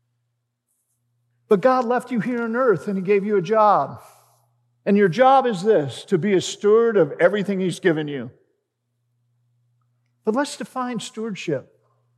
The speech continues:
You gotta get this down. It's the responsibility to manage all the resources of life for the glory of God.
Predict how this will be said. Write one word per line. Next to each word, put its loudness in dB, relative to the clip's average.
You 2
gotta 0
get -6
this -10
down. -10
It's 2
the -6
responsibility -2
to -4
manage -4
all 6
the 4
resources -2
of -2
life -2
for 6
the 6
glory 4
of 0
God. 2